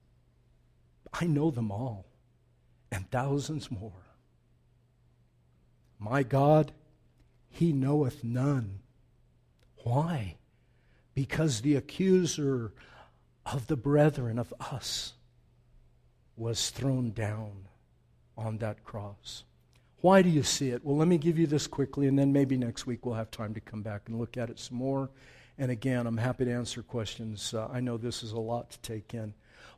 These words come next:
Why do you need to see it? Why? And I'll tell it, I'll tell it to you this way, and I, I've said this, I don't know how many times in the sixteen years I've been here at Christ the King.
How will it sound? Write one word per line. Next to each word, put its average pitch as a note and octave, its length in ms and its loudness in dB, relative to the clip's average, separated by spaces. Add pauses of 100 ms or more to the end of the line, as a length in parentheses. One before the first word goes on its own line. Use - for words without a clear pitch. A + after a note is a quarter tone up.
(100)
Why F3 560 4 (180)
do B2+ 100 -2
you C3 100 2
need C3 160 2
to B2+ 80 -2
see A2 300 -2
it? A2 140 -10 (760)
Why? C3+ 500 -8 (880)
And C3 140 0
I'll C3+ 140 4
tell E3+ 300 4
it, D#3+ 260 4
I'll C3 80 -4
tell D#3 260 4
it D#3 120 0
to D#3+ 120 0
you C3+ 60 4
this C3+ 260 4
way, C#3 160 4
and B2+ 100 2
I, A#2+ 220 -4
I've A#2 140 -6
said D#3+ 260 2
this, D3+ 300 0 (240)
I C3 40 0
don't D3+ 140 2
know C#3+ 60 4
how B2+ 120 2
many E3+ 240 4
times F3+ 540 -2
in C3 200 0
the A#2+ 260 -4 (500)
sixteen E3 600 2
years D#3+ 320 6
I've B2 180 -2
been D3 140 6
here D#3 200 2
at - 100 -4
Christ D3 340 -2
the D3 60 -6
King. D#3+ 420 0